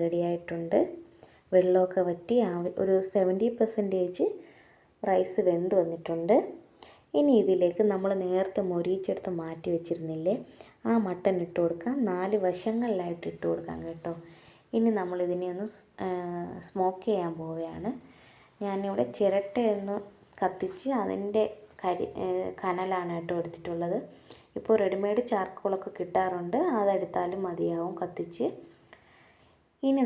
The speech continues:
നമുക്ക് ആ ചാ-, ഈ നമ്മൾ കനലിലേക്ക് ഒരല്പം എണ്ണ ഒഴിച്ചതിന് ശേഷം ഉടൻ തന്നെ അലുമിനിയം ഫോയിൽ പേപ്പർ കൊണ്ട് ഈ, ഈ പുകയൊക്കെ ഒന്ന് പോകാത്ത രീതിയിൽ കവർ ചെയ്തെടുത്ത് അതിന് പുറത്തൂടെ നമ്മുടെ ഇതിൻ്റെ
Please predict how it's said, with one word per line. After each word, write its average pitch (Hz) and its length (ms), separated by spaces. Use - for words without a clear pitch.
നമുക്ക് 190 360
ആ 180 40
ചാ-, 175 260
ഈ - 20
നമ്മൾ 185 180
കനലിലേക്ക് 175 720
ഒരല്പം 185 540
എണ്ണ 170 200
ഒഴിച്ചതിന് 170 520
ശേഷം 202 260
ഉടൻ 180 180
തന്നെ 170 280
അലുമിനിയം 202 540
ഫോയിൽ 180 320
പേപ്പർ 170 420
കൊണ്ട് 170 240
ഈ, 185 40
ഈ - 20
പുകയൊക്കെ 202 500
ഒന്ന് 190 140
പോകാത്ത 185 540
രീതിയിൽ 170 360
കവർ 170 300
ചെയ്തെടുത്ത് 170 560
അതിന് 214 320
പുറത്തൂടെ 180 500
നമ്മുടെ 185 320
ഇതിൻ്റെ 180 260